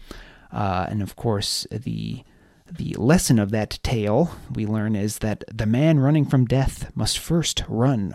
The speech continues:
from himself, which of course is impossible. Um,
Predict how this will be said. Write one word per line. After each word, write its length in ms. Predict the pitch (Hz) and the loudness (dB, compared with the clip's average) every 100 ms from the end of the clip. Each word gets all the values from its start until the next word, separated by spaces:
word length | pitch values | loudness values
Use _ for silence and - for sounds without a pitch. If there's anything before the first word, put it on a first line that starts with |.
| - | -8
from 200 | - 110 | -4 -2
himself, 640 | 117 113 - 117 107 - - - - - _ - | 2 0 2 0 0 -4 -16 -20 -20 -20 _ -14
which 140 | 139 | -10
of 120 | - | -10
course 300 | - - - | -10 -10 -10
is 100 | 143 | -8
impossible. 600 | 87 90 104 - 95 - - - - - - | -10 -8 -6 -4 -4 -6 -8 -20 -20 -20 -12
Um, 500 | - 104 95 101 107 | -4 -2 0 -2 -4